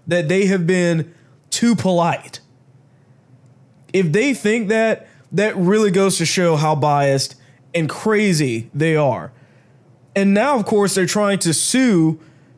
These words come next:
Project Veritas, which I don't think is actually going to work very well for them. A lot of that is because James O'Keefe has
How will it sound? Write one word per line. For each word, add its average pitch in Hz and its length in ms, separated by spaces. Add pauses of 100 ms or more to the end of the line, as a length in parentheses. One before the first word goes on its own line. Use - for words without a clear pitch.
Project 180 360
Veritas, 156 640
which 220 360
I 214 120
don't 226 260
think 202 160
is 185 100
actually 170 420
going 160 280
to 165 80
work 156 240
very 143 280
well 170 360
for 127 300
them. 110 240 (560)
A 160 40
lot 202 260
of 202 80
that 185 140
is 156 120
because 156 500
James 170 300
O'Keefe 175 340
has 156 400